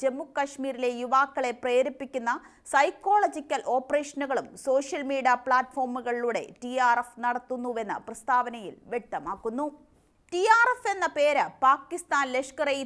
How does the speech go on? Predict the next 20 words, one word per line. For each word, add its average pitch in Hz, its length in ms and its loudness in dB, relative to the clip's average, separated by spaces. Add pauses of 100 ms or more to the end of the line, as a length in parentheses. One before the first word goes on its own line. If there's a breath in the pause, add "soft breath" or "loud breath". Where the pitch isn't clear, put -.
(100)
തോയ്ബയ്ക്ക് 247 480 0
നൽകിയതാണ്. 214 600 -2 (540 soft breath)
ജെയ്ഷെ 427 380 2 (120)
മുഹമ്മദ്, 381 420 2 (240)
ലഷ്കർ 359 380 4
ഇ 349 200 0
തോയ്ബ 311 300 2 (260)
എന്നീ 277 180 -2 (120)
പേരുകൾക്ക് 277 520 2 (100)
മതപരമായ 285 600 2 (140)
ബന്ധമുള്ളതിനാലാണിത്. 254 1120 2 (440 soft breath)
ടി 269 100 -2 (220)
ആർ 302 140 4
എഫ് 311 220 -10
മതപരമായ 294 600 0 (120)
സംഘടനയല്ലെന്നും 269 880 -2 (120)
ഒരു 240 200 0
ജനകീയ 285 460 0
പ്രസ്ഥാനമാണെന്നുമുള്ളത് 254 1200 2 (140)
വ്യക്തമാക്കുന്നതിനായിരുന്നു 240 1160 -2